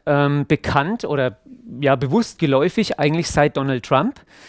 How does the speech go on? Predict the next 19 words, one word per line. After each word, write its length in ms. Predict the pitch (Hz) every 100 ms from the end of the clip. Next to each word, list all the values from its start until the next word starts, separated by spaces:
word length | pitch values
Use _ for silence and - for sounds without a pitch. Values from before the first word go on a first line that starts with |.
| - - -
Fake 380 | - - 165 -
News, 340 | 170 160 165 -
alternative 580 | 139 139 135 - 143
Fakten, 460 | 156 165 160 - 165
das 160 | 147 -
sind 240 | 151 147
solche 320 | - 143 135
Begriffe, 520 | 127 139 147 - 156
die 280 | 135 135 120
ich 180 | 117 -
eigentlich 360 | 123 123 135 -
seitdem 800 | 131 131 - - 139 147 127 - _ -
irgendwie 360 | 143 127 131 110
wahrgenommen 540 | 120 165 170 160 160
habe, 160 | 151 -
gelernt 440 | 135 113 123 156
habe. 180 | 185 - - - - - - - - - - -
Und, 400 | 151 156 156 -
ähm, 340 | 151 147 127